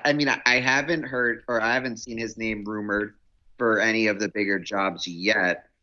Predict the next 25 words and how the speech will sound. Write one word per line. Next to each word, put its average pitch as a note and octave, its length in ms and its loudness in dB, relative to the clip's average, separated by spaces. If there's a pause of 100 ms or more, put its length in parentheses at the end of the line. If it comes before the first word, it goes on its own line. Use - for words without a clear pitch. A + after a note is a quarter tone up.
(280)
So G#2+ 960 4
I, D3+ 380 4
I A2 140 4
agree C3 360 2
with A#2 160 0
Rob. A2 220 2 (100)
I F#2+ 200 2
think A#2 460 -6
that A2 440 4 (220)
it A#2 220 0
kind C#3+ 280 2
of - 140 0
def-, A#2 200 -6
like, A#2 180 2 (100)
i-, A#2 180 2
if A#2 160 0
he's D#3 220 2
looking C#3+ 300 -2
for A2+ 260 2
a G2 100 0
Power A2 400 2
Five G#2 240 0
head G#2 180 -2
coaching A2 340 -6
job, D#3+ 340 0